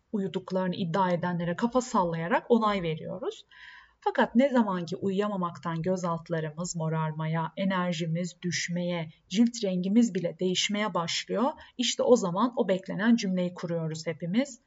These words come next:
Şöyle, "Beni kimsenin uyandırmadığı uzun bir uykuya ihtiyacım var." Ve uyku için hazırlıklar yapmaya başlıyoruz. Pijamalarımızı giyiyoruz, sıcacık yatağımıza kıvrılıyoruz.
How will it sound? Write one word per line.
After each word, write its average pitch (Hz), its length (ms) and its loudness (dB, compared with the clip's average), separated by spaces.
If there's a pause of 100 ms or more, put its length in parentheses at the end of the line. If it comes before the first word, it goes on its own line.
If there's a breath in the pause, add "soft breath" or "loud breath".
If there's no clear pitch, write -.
(120)
Şöyle, 165 440 0
"Beni 185 220 -2
kimsenin 165 560 0
uyandırmadığı 175 920 -2
uzun 208 480 0
bir 233 80 2
uykuya 180 360 0
ihtiyacım - 720 -8
var." - 280 -10 (720 loud breath)
Ve 247 80 6
uyku 262 340 2
için 254 280 2
hazırlıklar 175 720 0
yapmaya 160 500 -4
başlıyoruz. 160 720 -6
Pijamalarımızı 175 800 0
giyiyoruz, 165 540 -2
sıcacık 180 480 -2
yatağımıza 170 560 -2
kıvrılıyoruz. 160 760 -2